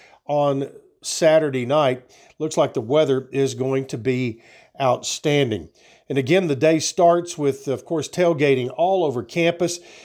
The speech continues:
You'll also have, uh, at three thirty, the Hall of Fame induction ceremony. And what a class going in.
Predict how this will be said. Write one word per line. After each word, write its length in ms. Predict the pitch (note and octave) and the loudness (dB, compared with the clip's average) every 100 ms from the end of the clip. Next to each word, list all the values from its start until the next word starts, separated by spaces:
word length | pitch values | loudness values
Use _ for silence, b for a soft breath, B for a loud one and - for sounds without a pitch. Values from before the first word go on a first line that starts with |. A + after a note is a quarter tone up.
| B | B
You'll 180 | C#3 C3 | -4 2
also 440 | C3 E3+ E3+ C#3+ | 4 4 2 -2
have, 440 | C3+ C#3 C3 A#2+ A2 | 0 2 2 0 -2
uh, 220 | B2 A#2 B B - | -2 -2 B B -10
at 180 | C3 | -10
three 280 | - D#3 F#3 | -6 -2 -2
thirty, 500 | - F3+ F3 C3+ A#2+ _ D3 | 2 2 2 0 -6 _ -6
the 240 | C#3+ C3+ A2 B B | -2 -2 -4 B B
Hall 240 | - G3+ G#3 | 2 4 4
of 80 | |
Fame 240 | G#3 G3+ F#3+ | 2 2 2
induction 460 | C#3+ E3+ E3+ D3+ | 2 2 2 -4
ceremony. 580 | B2+ E3+ D3 C3+ B2+ A2 | -6 -2 -2 0 -2 -2
And 80 | G#2 | -2
what 160 | D3 F#3 | 0 0
a 40 | |
class 440 | - F3+ D#3+ C3 | 0 2 2 2
going 300 | - D3+ C#3 | -2 -2 0
in. 220 | C#3+ B2 | 0 -2